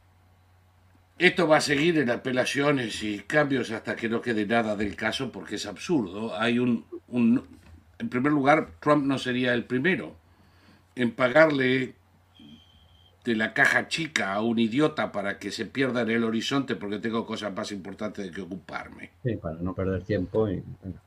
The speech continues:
Speaker 1: Sí, y no hay nada ilegal en llegar a un acuerdo extrajudicial con alguien que te demanda.
Speaker 2: Mm.
Speaker 1: Ni hay, y se dice en los acuerdos generalmente,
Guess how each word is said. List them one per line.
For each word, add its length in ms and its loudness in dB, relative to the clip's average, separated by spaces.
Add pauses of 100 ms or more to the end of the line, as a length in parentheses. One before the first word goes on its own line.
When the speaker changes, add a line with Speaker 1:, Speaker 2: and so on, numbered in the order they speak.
(140)
Speaker 1:
Sí, 280 -14
y 120 4
no 120 6
hay 80 6
nada 360 6
ilegal 500 4
en 200 0
llegar 320 2
a 40 -2
un 100 0
acuerdo 340 -2
extrajudicial 960 -6
con 180 -4
alguien 260 -2
que 120 -8
te 160 -8
demanda. 580 -10 (520)
Speaker 2:
Mm. 140 -4 (1000)
Speaker 1:
Ni 460 10
hay, 400 8 (760)
y 140 2
se 200 -2
dice 340 0
en 100 -4
los 180 -6
acuerdos 460 -4
generalmente, 800 -4